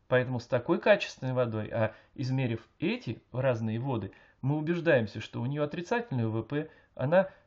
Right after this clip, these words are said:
мягкая в меру, она щелочное имеет свойство П H, она обладает, э,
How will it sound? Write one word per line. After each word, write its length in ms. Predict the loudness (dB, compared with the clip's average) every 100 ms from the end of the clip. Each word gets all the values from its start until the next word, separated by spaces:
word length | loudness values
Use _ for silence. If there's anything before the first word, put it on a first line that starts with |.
| _ _ -6
мягкая 520 | -2 -2 -2 -2 -2
в 80 | -2
меру, 380 | -4 -4 -6 -10 -20 -20 _ _ _
она 400 | -2 2 2 0 -4 _
щелочное 680 | -8 -4 -4 -2 -2 2 0 0
имеет 460 | -4 -4 -4 -6 -12 _ _ -16
свойство 480 | -4 -2 -2 -6
П 160 | -2 4
H, 240 | 4 4 -6 -20 _ 0
она 480 | 2 4 4 2 -4 _
обладает, 580 | -6 0 2 4 0 -2 -6
э, 360 | 0 0 0